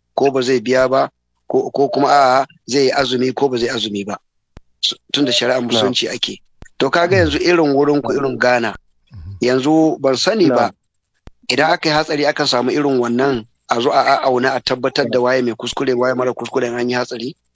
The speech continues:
Speaker 1: Inda ana
Speaker 2: Na'am.
Speaker 1: irin wannan, za ka iya yin gini a kayi, ka ga shin kai ne kake da laifi ko ba kai ne kake da laifi ba. Wato idan
Speaker 2: Na'am.
Speaker 1: sakamakon awon su ya fito, su na 'yan sanda, masu kula da kiyaye hatsarura.
Speaker 2: Na'am.
Speaker 1: Dama wajibi ne duk hatsarin da aka yi,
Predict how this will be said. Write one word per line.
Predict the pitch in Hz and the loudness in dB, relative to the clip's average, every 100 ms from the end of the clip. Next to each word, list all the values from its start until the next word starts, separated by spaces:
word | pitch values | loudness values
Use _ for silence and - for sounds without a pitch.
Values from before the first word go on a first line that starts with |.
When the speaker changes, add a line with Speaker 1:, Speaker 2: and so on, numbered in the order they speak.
| _ _ _ _ _ _ _ _ _ _ _ | _ _ _ _ _ _ _ _ _ _ _
Speaker 1:
Inda | 180 233 208 | 2 4 4
ana | 175 | 4
Speaker 2:
Na'am. | 175 151 | 2 0
Speaker 1:
irin | 160 151 | -2 -2
wannan, | 127 120 131 139 | -2 -2 -2 0
za | 165 | -2
ka | - | 0
iya | 143 | -2
yin | 135 127 | -2 0
gini | 131 131 | 0 0
a | 117 | -2
kayi, | - 117 110 92 - - | -2 0 0 -6 -20 -14
ka | - 123 | -2 0
ga | 147 | 2
shin | 180 156 | 2 2
kai | - 160 | 2 2
ne | 151 | 2
kake | 143 - 127 | 0 -2 -2
da | 120 | 2
laifi | 151 139 147 | 0 0 0
ko | 185 | 0
ba | 190 143 | 0 2
kai | 139 | 0
ne | 127 | 0
kake | 127 - 113 | -4 -4 -4
da | 113 | -2
laifi | 120 - 107 | -4 -4 -10
ba. | 113 _ _ _ _ _ _ _ _ - 123 | -12 _ _ _ _ _ _ _ _ -14 -4
Wato | - 135 127 127 | 2 2 2 0
idan | 156 147 | 2 2
Speaker 2:
Na'am. | 180 | 2
Speaker 1:
sakamakon | 160 - 135 - 147 147 | 0 0 0 2 0 2
awon | 156 156 | 2 2
su | 131 123 | 0 0
ya | 127 131 | 0 0
fito, | - - 131 - - | -4 -4 -4 -4 -2
su | 151 | 2
na | 143 | 2
'yan | 139 147 | 2 2
sanda, | 135 127 107 113 - _ - - | 2 -2 -2 -6 -8 _ -10 0
masu | 117 - | 0 0
kula | 139 135 | 0 2
da | 131 120 | 2 0
kiyaye | - 139 113 | 2 0 0
hatsarura. | 113 - 120 123 | -2 -4 -2 -2
Speaker 2:
Na'am. | 104 - _ | -4 -10 _
Speaker 1:
Dama | 165 165 156 | 2 4 4
wajibi | 160 165 139 151 | 4 2 -2 -2
ne | 139 | 0
duk | 147 160 | -4 0
hatsarin | 180 165 143 135 | -2 0 0 0
da | 123 | -2
aka | 131 120 | -2 -4
yi, | 101 | -4